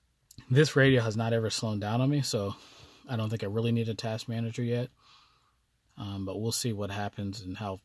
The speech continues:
future-proofed it is and so on. But would I recommend this? Most definitely.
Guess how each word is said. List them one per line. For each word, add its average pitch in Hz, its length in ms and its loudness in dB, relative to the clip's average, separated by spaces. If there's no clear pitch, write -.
future-proofed 101 640 -8
it 98 100 -6
is 95 240 -8
and 90 120 -10
so 95 200 -10
on. 85 260 -14
But 90 200 -14
would 107 160 2
I 92 120 2
recommend 139 520 4
this? 170 400 -2
Most 101 360 -2
definitely. 98 640 -6